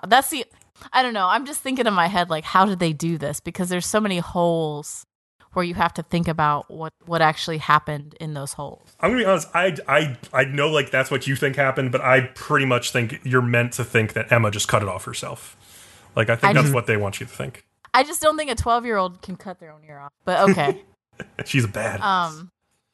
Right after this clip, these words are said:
Speaker 1: she's a badass. Um, but yeah, they're here. Then we see the missing scene from before, basically, at this point.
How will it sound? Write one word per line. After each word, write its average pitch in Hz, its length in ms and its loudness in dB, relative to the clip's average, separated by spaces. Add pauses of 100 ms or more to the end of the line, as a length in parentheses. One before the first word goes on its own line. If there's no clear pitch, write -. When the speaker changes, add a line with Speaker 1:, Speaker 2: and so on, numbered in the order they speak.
(640)
Speaker 1:
she's 208 220 -4
a 170 80 -8
badass. 156 960 -2
Um, 170 280 2
but 208 100 -6
yeah, 190 300 0 (1040)
they're 226 120 2
here. 285 280 -2
Then 294 180 2
we 349 120 -4
see 294 160 -6
the 254 100 -2
missing 214 340 -2
scene 180 240 0
from 170 180 -6
before, 156 380 2
basically, 151 720 -12 (420)
at 170 140 -4
this 160 160 0
point. 156 400 -4